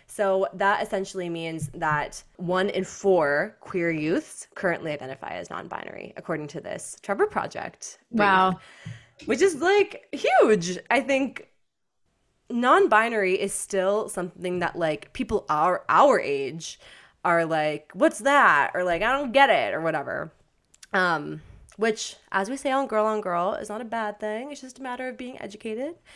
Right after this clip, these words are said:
Speaker 1: and talking about it and listening to non-binary people talk about it.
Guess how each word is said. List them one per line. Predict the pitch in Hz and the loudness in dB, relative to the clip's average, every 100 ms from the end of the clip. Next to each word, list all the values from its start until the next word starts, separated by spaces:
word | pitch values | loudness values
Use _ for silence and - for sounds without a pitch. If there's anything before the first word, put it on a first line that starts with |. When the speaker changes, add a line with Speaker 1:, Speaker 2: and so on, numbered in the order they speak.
| - | -14
Speaker 1:
and | - 285 | -8 -4
talking | 240 202 208 | -4 -6 -8
about | 202 196 233 | -4 -4 -4
it | 320 | -6
and | - 233 | -8 -8
listening | 220 - 226 226 | -8 -10 -12 -12
to | - 220 214 214 - | -10 -8 -6 -6 -8
non-binary | 226 220 214 208 208 | -8 -6 -8 -8 -8
people | 202 - 220 | -10 -14 -16
talk | 196 190 | -16 -14
about | 202 | -10
it. | 269 | -10